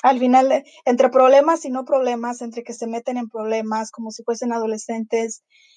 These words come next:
y se pelean entre ellos por celos, por, eh, cosas que, que ellos en su, en su vejez solamente entienden. Em, el final fue muy, fue, <laughs> fue muy gracioso porque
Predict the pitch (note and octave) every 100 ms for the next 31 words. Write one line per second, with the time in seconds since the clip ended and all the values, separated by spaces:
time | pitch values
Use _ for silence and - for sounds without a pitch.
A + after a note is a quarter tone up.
0 | _ _ A#3+ B3+ A#3 A3 A3 - A#3 A#3
1 | A3+ A3+ A3+ A3+ A3 A3 G#3+ G#3+ G#3+ G#3+
2 | G#3+ G#3+ G#3+ - G#3+ G3+ - A3 G#3 G#3+
3 | G#3+ - G#3+ G3+ G3+ G#3 G#3 G#3 _ _
4 | _ F#3+ G#3+ G#3 - G#3+ - A3 G#3 -
5 | - G3+ F#3+ - - _ _ _ _ _
6 | _ _ _ _ _ - A#3 A#3 A#3 A#3+
7 | A3 - G#3 G3+ G#3+ G#3+ A3+ G#3 G#3 A3
8 | A3 A3+ A3 G#3+ A3 A3 A3 A#3 A3 A3
9 | A3 G#3+ G#3 G3+ G3+ G3+ A#3 - A#3 A#3+
10 | A#3+ A#3 A3+ A#3 A3 A3+ A3+ A3 _ _
11 | _ _ - A#3 A3+ A3 G#3+ - - -
12 | B3 A#3+ A#3+ A3+ G#3+ A#3 A#3 - G#3 G#3+
13 | - G#3 G3+